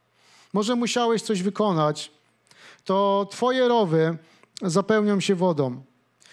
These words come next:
Posłuszeństwo, e, Izraelitów, posłuszeństwo tamtych ludzi było kluczem do odblokowania Bożego zaopatrzenia, do odblokowania Bożej obecności w ich życiu.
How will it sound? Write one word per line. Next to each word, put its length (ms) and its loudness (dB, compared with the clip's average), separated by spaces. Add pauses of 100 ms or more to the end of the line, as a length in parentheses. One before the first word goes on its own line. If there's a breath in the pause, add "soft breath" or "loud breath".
(120 soft breath)
Posłuszeństwo, 960 -2 (480 loud breath)
e, 200 2
Izraelitów, 680 0
posłuszeństwo 680 0
tamtych 420 0
ludzi 360 2
było 200 2
kluczem 640 0 (300 loud breath)
do 160 0
odblokowania 1000 2 (240 loud breath)
Bożego 420 2
zaopatrzenia, 840 2 (420 loud breath)
do 160 4
odblokowania 920 2 (240 loud breath)
Bożej 320 0
obecności 600 0
w 60 0
ich 120 -2
życiu. 400 -4